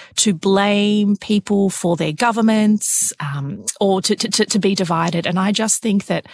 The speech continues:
art and literature has such an important role in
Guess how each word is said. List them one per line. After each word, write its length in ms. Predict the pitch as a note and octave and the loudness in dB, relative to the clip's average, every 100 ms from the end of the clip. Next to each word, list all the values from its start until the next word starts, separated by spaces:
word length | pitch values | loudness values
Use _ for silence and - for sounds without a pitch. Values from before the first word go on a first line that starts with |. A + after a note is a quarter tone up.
| - - - - | -20 -20 -20 -2
art 320 | F#3 A3 B3+ - | 0 2 -2 -2
and 160 | G3 | 0
literature 680 | F#3+ - G#3 - G3 A3+ D4 - | 0 -2 -2 -2 -2 -2 -6 -8
has 200 | - E3+ | -6 -2
such 260 | - - | -2 0
an 60 | A3 | 0
important 400 | G#3+ G#3+ G3+ F#3+ E3+ | 0 0 -2 -2 -2
role 360 | E3 F3 G#3+ | 0 0 -2
in 120 | B3+ | -4